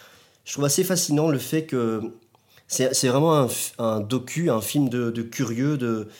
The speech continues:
de quelqu'un de passionné qui, qui s'interroge et qui trouve beaucoup de choses fascinantes, et que il, il traite avec, euh, ce, ce désir d'apprendre. Non, non seulement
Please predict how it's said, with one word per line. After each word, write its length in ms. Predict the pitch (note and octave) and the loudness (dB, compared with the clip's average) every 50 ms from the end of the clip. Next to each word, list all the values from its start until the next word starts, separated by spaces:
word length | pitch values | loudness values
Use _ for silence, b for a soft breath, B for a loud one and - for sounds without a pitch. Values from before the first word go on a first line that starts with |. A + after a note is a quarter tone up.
| B B B | B B B
de 60 | - | -8
quelqu'un 260 | A#2 C3+ C3 B2+ D3 C#3 | -6 -6 -4 -2 0 -2
de 60 | C3 | 0
passionné 560 | C3+ C#3+ C3 - - C#3 C3 C3+ D3 D#3+ D#3+ | 0 -2 -2 0 0 0 0 2 0 0 0
qui, 220 | - C#3+ B2 A2+ | -2 -6 -8 -8
qui 120 | A#2 - B2+ | -8 -6 -4
s'interroge 540 | - - C3+ B2+ A#2+ C3+ B2+ D3 D#3+ D3+ B2+ | -2 0 0 -2 -2 -2 -2 -2 -2 -2 -2
et 40 | |
qui 140 | - - A#2 | -8 -10 -14
trouve 300 | - - D3 D3 C#3 B2+ B B B B B | -4 -2 -2 -2 -2 -4 B B B B B
beaucoup 180 | B2+ C3 B2 C3+ | -8 -4 -4 -4
de 60 | C3+ | -4
choses 220 | - D3+ D3+ D3 - | -2 -2 -2 -2 -2
fascinantes, 680 | - C3 - - C3+ B2 C3 D3 E3+ F3+ F3 - - B B B B B B B B B B B _ | -2 -2 -2 -2 -2 0 0 0 -2 -2 -4 -8 -12 B B B B B B B B B B B _
et 100 | C3 A#2+ | -6 0
que 320 | - C#3+ C#3+ C#3 C#3 C#3 - - _ - _ _ _ _ _ _ _ - | 2 4 4 4 2 0 -10 -20 _ -20 _ _ _ _ _ _ _ -8
il, 140 | - C#3+ C3+ - - | -6 -6 -6 -4 -6
il 100 | C#3+ - | -8 -6
traite 300 | - - D#3+ D#3+ D#3 D3+ | -2 2 2 2 2 2
avec, 260 | B2+ C3 C3 C3 - | 0 0 0 0 0
euh, 120 | A#2+ A#2 A2+ | 0 0 0
ce, 220 | A2+ - B2 A2+ | 0 -2 -4 -4
ce 160 | A2+ - B2 | -4 -4 -4
désir 380 | A2+ A#2 C3+ C3+ B2+ C#3 B2+ A#2 | -2 0 -2 0 0 -2 -4 -2
d'apprendre. 600 | B2+ B2 B2 - - D3 D#3 E3+ D#3 B2+ B2+ - - | -2 -4 -4 -2 -2 0 0 0 0 -2 -6 -8 -4
Non, 200 | C#3 C#3+ D3+ D3+ - D#3 - - B B B B B B B B B B B _ _ - | -2 -2 -2 -4 -6 -12 -14 -14 B B B B B B B B B B B _ _ -2
non 180 | D3+ D3 F3+ F#3 | 2 4 4 4
seulement 560 | F3 F3+ E3 D#3+ E3+ F3 E3 D#3+ - - - | 4 2 2 4 4 4 4 4 2 -2 -10